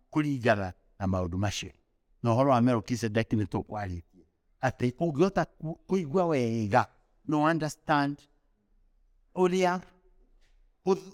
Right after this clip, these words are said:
ũthĩnjĩri Ngai ũrĩa wĩtĩirwo ũrĩ mũnene gũkĩra marĩa mangĩ mothe marĩ kuo nginya ma Musa na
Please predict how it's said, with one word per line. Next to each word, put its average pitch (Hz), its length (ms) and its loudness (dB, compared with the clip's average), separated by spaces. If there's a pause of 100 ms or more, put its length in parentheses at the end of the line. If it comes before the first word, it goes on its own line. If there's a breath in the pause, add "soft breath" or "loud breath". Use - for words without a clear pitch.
ũthĩnjĩri 160 680 2
Ngai 113 240 4
ũrĩa 131 200 2
wĩtĩirwo 135 480 0 (120)
ũrĩ 160 140 4
mũnene 151 400 2
gũkĩra 156 380 2
marĩa 127 200 2
mangĩ 147 340 0
mothe 135 300 2
marĩ 120 300 4
kuo 131 220 -2
nginya 127 240 2
ma 135 220 6
Musa 123 400 -2
na 104 300 0